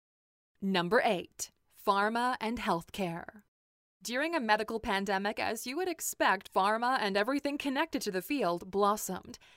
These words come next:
Every big company started competing in a race to get the first vaccine, and we already have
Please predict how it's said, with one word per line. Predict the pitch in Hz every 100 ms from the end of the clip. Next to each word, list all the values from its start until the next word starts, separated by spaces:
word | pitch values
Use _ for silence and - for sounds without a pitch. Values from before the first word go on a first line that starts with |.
| -
Every | - 277 294 320
big | 240 247 214
company | - 208 226 214
started | 233 - 214 214
competing | - 202 - 208 208
in | 202
a | 180
race | 196 214 -
to | -
get | 208
the | 196
first | 226 262 -
vaccine, | 247 233 - 262 196 170
and | 233
we | 247
already | - 277 311 302
have | 254 254 254